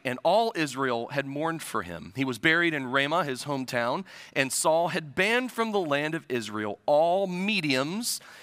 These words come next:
and those who consult the spirits of the dead." Remember that. Remember that Saul has done that.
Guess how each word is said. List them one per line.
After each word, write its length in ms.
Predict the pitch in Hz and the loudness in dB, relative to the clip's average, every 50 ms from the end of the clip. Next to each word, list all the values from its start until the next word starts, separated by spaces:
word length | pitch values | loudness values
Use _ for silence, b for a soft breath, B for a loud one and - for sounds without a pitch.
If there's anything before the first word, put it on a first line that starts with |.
| B B B | B B B
and 200 | 156 151 147 135 | 2 2 2 2
those 260 | 160 175 196 202 - | 2 2 2 0 -2
who 80 | 220 202 | -6 -4
consult 600 | - 214 202 - - 190 165 160 175 - - - | -2 -2 -2 0 2 2 2 2 0 -2 -6 -10
the 80 | 160 160 | -6 -6
spirits 520 | - - - 143 135 131 131 131 - - - | -6 -4 0 0 0 0 0 -2 -6 -6 -6
of 140 | 120 113 110 | -6 -6 -6
the 40 | 117 | -4
dead." 300 | 120 151 139 107 90 - - - | -2 0 0 0 -2 -4 -12 -8
Remember 360 | 120 127 147 185 202 175 131 | -4 2 2 2 2 2 0
that. 320 | 107 90 - - - - - _ _ _ _ - | -2 -2 -4 -8 -20 -20 -20 _ _ _ _ -6
Remember 320 | - 120 156 175 175 151 | -2 2 2 2 2 0
that 160 | 120 117 - | -2 -4 -6
Saul 220 | - - 127 123 117 | -4 -4 -2 -2 -4
has 160 | 123 117 104 | -6 -6 -4
done 200 | 110 123 107 90 | -4 -4 -4 -4
that. 180 | 82 87 - | -8 -12 -14